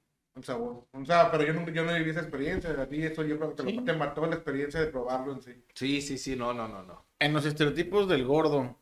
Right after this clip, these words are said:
Speaker 4: ya ves que en la sociedad, en el cine, en la cultura, siempre contrastan al personaje del gordo como el cómico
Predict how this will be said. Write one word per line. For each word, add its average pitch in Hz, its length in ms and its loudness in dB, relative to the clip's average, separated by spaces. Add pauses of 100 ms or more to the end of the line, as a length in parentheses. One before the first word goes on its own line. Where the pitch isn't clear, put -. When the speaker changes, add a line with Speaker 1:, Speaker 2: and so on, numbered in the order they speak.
Speaker 4:
ya 131 160 4
ves 151 160 4
que 160 140 2
en 151 60 2
la 135 60 0
sociedad, 101 500 2
en 113 80 2
el 95 140 -4
cine, 110 520 0
en 92 80 -4
la 87 60 -4
cultura, 113 600 0 (480)
siempre 175 760 2 (280)
contrastan 135 880 2 (400)
al 107 260 -2
personaje 113 480 -4
del 120 180 8
gordo 123 320 4
como 95 380 -4
el 92 220 -2
cómico 190 480 2